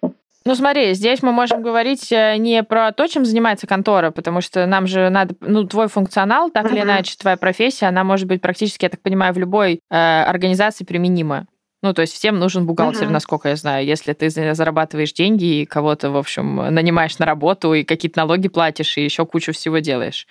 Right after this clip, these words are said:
Speaker 2: Ну, давай попробуем.
Speaker 1: Давай. Ну, смотри, а чем это место для тебя, ну, кажется хорошим?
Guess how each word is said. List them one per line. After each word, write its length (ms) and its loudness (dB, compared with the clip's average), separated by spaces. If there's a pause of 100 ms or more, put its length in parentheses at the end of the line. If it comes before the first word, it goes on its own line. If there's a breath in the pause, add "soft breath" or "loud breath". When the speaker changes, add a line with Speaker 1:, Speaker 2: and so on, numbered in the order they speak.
(120)
Speaker 2:
Ну, 180 2
давай 200 0
попробуем. 640 0
Speaker 1:
Давай. 360 -2 (260)
Ну, 220 0
смотри, 460 0
а 180 2
чем 300 0
это 220 0
место 920 2
для 180 -2
тебя, 760 2 (100)
ну, 180 0
кажется 340 -2
хорошим? 580 -2